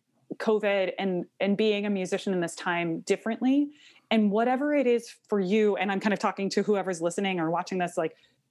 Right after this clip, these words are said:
whatever it is for you is the right thing. And so if you're called to write a million pieces, like, or if you're called to not write at all, but you're really thinking about what comes next,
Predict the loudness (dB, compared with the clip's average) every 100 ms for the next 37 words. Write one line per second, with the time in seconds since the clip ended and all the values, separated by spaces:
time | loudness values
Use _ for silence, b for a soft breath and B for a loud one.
0 | _ _ _ _ _ _ _ _ 0 0
1 | 2 0 2 2 2 0 -2 0 2 0
2 | -2 -2 -4 -4 -10 -10 _ _ _ _
3 | 0 0 2 0 0 -4 -6 -8 -4 -2
4 | 0 -2 -4 -2 0 0 -4 B _ _
5 | 0 2 2 2 4 2 2 0 0 2
6 | 2 0 -2 -2 -2 -4 _ 0 2 0
7 | -4 -2 0 2 0 -2 -2 2 2 0
8 | b -4 -2 0 0 0 0 0 -2 -2
9 | 0 0 -2 -2 0 0 0 -2 2 2
10 | 0 -4 -2 -2 -4 -2 -2 2 2 0
11 | -6